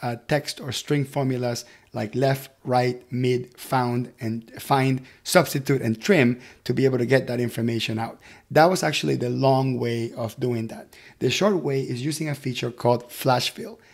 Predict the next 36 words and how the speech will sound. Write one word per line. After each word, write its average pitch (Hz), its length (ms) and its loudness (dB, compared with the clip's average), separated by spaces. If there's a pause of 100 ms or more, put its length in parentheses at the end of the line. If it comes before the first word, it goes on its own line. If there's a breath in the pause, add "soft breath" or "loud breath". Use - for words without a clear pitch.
(180 loud breath)
Flash 165 400 0
Fill 160 180 0
is 143 140 -2
available 123 680 -4
in 120 140 -6
Excel 139 520 -4
twenty 147 360 -4
thirteen 135 720 -6 (320 loud breath)
and 135 140 -2
above, 127 420 -2
so 117 200 -10
thirteen, 131 760 -4 (220 loud breath)
sixteen, 127 720 -6
and 113 180 -2
nineteen 135 640 -2 (220 loud breath)
should - 280 -4
have 120 280 -4
the 123 140 -4
Flash 117 400 -4
Fill 117 180 -8
feature. 117 420 -6 (340 loud breath)
So - 120 -2
what 143 60 4
we're 170 80 4
gonna 185 100 2
do 165 140 2
is 147 100 -2
I'm 139 80 -2
gonna 131 160 0
create 156 340 -2
the - 60 -4
three 147 160 -4
columns 123 400 -2
here, 120 320 -4 (400 loud breath)
date, 143 380 -2 (1600)
description, 139 920 -2